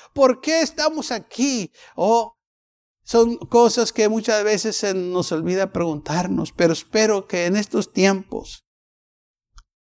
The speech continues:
sépanos por qué estamos aquí ya. Que reconózcanos que sin la iglesia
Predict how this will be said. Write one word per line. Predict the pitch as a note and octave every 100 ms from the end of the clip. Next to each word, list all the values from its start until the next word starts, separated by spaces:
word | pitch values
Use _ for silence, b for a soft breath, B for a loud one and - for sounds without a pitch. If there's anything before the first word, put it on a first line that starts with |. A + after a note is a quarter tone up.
| _ _ _ _ _ _ _
sépanos | - F#3+ F#3 F#3 F3
por | - D3+ C3+
qué | D#3+
estamos | - - D#3 C#3+
aquí | C3 - C3+
ya. | A#2 - - _ _ _ _ _ _ _ _ _
Que | - D#3
reconózcanos | D3+ D3+ D#3 F3 F#3 - D3+ B2+ C3 -
que | - C#3+
sin | - D3+
la | C#3+
iglesia | C#3+ E3 E3 - C#3+ -